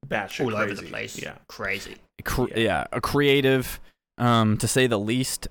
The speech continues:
Speaker 3: Um, the characters, the concepts, I, like, I love what they're discussing and love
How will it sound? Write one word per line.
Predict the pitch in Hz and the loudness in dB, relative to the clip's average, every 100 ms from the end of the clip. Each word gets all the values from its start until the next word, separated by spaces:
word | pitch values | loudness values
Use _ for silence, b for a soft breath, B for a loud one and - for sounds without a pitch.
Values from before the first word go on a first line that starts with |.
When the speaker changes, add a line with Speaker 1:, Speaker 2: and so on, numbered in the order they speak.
| - | -4
Speaker 3:
Um, | 107 107 104 104 95 113 | 0 0 0 0 -4 -4
the | 123 | -4
characters, | - 131 135 - 139 135 127 - - | 0 2 2 2 2 2 0 -4 -4
the | 117 | -4
concepts, | - 127 135 - 107 101 - - - b b _ _ | 2 4 4 2 2 0 -2 -6 -6 b b _ _
I, | 107 | -2
like, | 113 | 0
I | - | 0
love | 113 131 135 | 2 4 4
what | 127 113 | 2 0
they're | 107 | -2
discussing | 104 - 117 - 113 110 | -4 -2 -2 0 -2 -4
and | - 107 | -4 -4
love | 104 117 113 110 107 - - | 0 2 2 0 -6 -14 -16